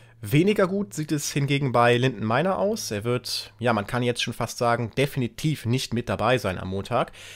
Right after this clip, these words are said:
Er hält sich ja aktuell noch in der Reha fit und wird fürs Pokalspiel ausfallen. Wie ich ja bereits berichtet habe,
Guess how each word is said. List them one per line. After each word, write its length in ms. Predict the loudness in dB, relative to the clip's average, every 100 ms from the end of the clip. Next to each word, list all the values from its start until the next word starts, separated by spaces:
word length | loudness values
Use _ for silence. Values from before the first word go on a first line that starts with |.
| -10
Er 80 | -2
hält 140 | -2 0
sich 120 | 0
ja 120 | 0
aktuell 340 | -2 0 2
noch 140 | 2 2
in 80 | 2
der 140 | 4
Reha 200 | 4 2
fit 260 | 0 0 0
und 160 | -2
wird 140 | -2 -2
fürs 300 | -4 -4 -6
Pokalspiel 640 | -4 -2 -2 -2 -4 -4 _
ausfallen. 560 | 0 2 2 4 4 2 -6 -20 -20 -6
Wie 80 | 0
ich 60 | 2
ja 60 |
bereits 300 | 2 2 2
berichtet 460 | 0 -2 -2 -4 0
habe, 400 | 4 4 2